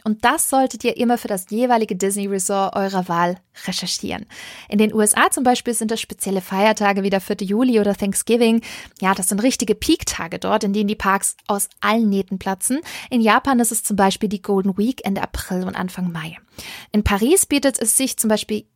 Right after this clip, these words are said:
eher weniger anzugehen, wenn die Zone C Schulferien hat. Das ist nämlich die Paris-Region und das merkt man immer sehr schnell an den Wartezeiten,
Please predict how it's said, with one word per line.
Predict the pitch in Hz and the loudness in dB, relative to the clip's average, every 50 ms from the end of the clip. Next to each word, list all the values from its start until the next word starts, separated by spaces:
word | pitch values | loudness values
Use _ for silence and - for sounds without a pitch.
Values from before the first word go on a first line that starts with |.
| _ _ - | _ _ -4
eher | - 214 202 190 185 - | 0 0 0 0 0 -4
weniger | - 196 208 240 302 302 - 254 | -6 -2 -2 -2 0 2 2 2
anzugehen, | - 233 226 - - 208 214 226 226 226 | 2 2 0 0 -2 0 0 2 2 4
wenn | 226 226 | 2 2
die | 226 220 214 - | 0 0 -2 -2
Zone | - - 208 208 208 190 | -4 -4 -2 -2 -4 -2
C | - - - - 277 330 320 226 | -2 -2 0 0 0 -2 -2 -2
Schulferien | - - - 196 190 180 - 190 185 175 185 190 180 | -4 -4 -4 -4 -4 -4 -4 -2 -2 0 0 0 0
hat. | 175 220 - - - - | 0 -2 -2 -2 -2 0
Das | 220 277 - | 0 0 0
ist | 302 - - | -2 -4 -2
nämlich | 240 240 233 233 214 | 0 0 0 -2 -2
die | - 220 | -4 -8
Paris-Region | - - 202 170 - - 185 190 - - 190 196 214 226 240 269 | -6 -4 -4 -4 -2 -2 -4 -2 -2 -4 -4 -2 -2 0 0 2
und | 285 240 | 2 2
das | 247 254 - | 2 0 0
merkt | 262 269 269 _ - | 0 -2 -2 _ -6
man | 233 - | -6 -6
immer | - 247 262 254 247 | -6 -4 -2 -2 -2
sehr | 202 185 233 285 339 | 0 2 2 2 2
schnell | 370 - - 302 294 - | 0 -2 -2 0 0 0
an | 277 277 285 | 0 0 0
den | 277 226 214 | 0 0 2
Wartezeiten, | - 214 277 - - 247 - - - 185 185 180 - 208 262 | 4 4 4 4 2 -2 -2 0 0 0 0 2 2 0 0